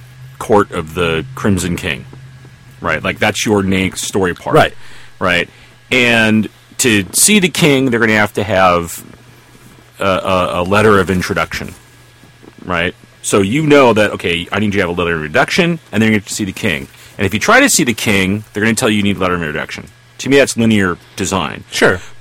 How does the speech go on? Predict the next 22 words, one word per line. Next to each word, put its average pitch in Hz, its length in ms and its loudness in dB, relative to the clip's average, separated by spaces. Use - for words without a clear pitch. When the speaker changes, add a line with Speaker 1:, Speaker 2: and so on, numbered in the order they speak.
Speaker 1:
But 127 140 6
I'm 170 300 8
not 180 220 6
gonna 139 160 6
then 117 240 2
tell 120 200 2
you, 107 180 2
"Oh, 127 180 4
no, 101 420 2
you 101 160 0
must 110 640 4
do 123 200 4
it 110 80 4
in 98 180 4
this 101 220 0
specific 123 640 0
order 98 300 2
to 104 120 -8
get 95 220 -2
the 98 60 -4
letter 87 460 0
thing." - 500 -4